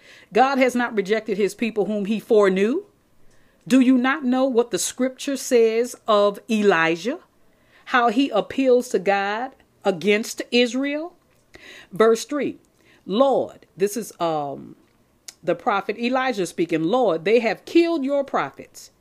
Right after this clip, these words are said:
Talking about Israel. Israel was some evil, a-, angry people. "They have demolished your altars, and I alone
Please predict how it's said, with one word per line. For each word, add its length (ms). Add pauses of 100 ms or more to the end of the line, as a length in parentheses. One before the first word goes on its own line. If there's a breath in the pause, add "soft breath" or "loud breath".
(140)
Talking 220
about 160
Israel. 360
Israel 260
was 140
some 160
evil, 400
a-, 460
angry 320
people. 380 (400 loud breath)
"They 220
have 300
demolished 920 (120)
your 400
altars, 680 (720 loud breath)
and 280
I 200
alone 540